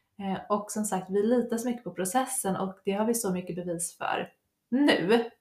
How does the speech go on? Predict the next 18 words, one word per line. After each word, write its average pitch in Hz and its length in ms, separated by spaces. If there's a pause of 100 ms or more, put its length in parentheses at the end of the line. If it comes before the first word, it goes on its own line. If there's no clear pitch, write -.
Jag 208 100
menar, 208 160
för 202 120
nu 233 200
är 269 100
det 254 60
ju 233 80
snarare 190 260
en 170 60
självklarhet 170 440
för 160 60
oss 160 120
att 165 140
signa 170 280
sex 175 240
klienter 170 300
per 190 140
månad. 220 360